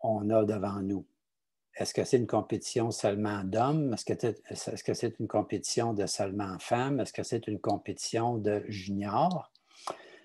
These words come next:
Puis je vous dirais que l'anecdote la, la, la plus courante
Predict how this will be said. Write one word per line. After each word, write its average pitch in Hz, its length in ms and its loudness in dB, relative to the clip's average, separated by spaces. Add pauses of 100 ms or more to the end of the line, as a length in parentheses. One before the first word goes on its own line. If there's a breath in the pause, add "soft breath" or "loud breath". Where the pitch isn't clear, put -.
(160 loud breath)
Puis 117 140 0
je 110 100 0
vous 113 100 0
dirais 110 520 6
que - 100 4
l'anecdote 107 1080 6 (180)
la, 107 500 6
la, 101 240 2
la 101 360 4
plus 120 360 -4
courante 127 960 6